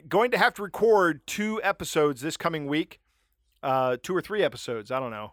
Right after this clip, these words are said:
But we need, we're gonna be making them grab bag episodes, and we need your hate, because if we don't get your hate, we won't have hate for Joe Rates Your Hate. So this is a last call for listener hate.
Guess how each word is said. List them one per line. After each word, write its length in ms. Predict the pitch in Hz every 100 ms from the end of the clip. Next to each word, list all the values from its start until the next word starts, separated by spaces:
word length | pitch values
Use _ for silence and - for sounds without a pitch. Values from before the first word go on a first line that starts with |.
| -
But 180 | 143 160
we 120 | 170
need, 260 | 196 214
we're 100 | 185
gonna 140 | 175 196
be 80 | 180
making 300 | 185 180 160
them 100 | 135
grab 260 | 151 165
bag 220 | 165 165
episodes, 500 | 175 175 - 185 185 - - _ -
and 160 | 147
we 80 | 156
need 380 | 165 185 190 180
your 240 | 151 160 180
hate, 340 | 151 156 113 _
because 400 | 131 - 147 131
if 80 | 123
we 80 | 143
don't 140 | 165
get 160 | 175 175
your 160 | 185
hate, 200 | 175 185
we 60 | 151
won't 220 | 165 151
have 160 | 165 147
hate 240 | 160 160
for 80 | 139
Joe 160 | -
Rates 280 | 160 151 151
Your 120 | 139
Hate. 240 | 127 135 - - - _
So 100 | 139
this 80 | 151
is 60 |
a 60 | 147
last 340 | 147 185 190
call 340 | - 220 233 190
for 140 | -
listener 320 | 160 175 185
hate. 240 | 170 175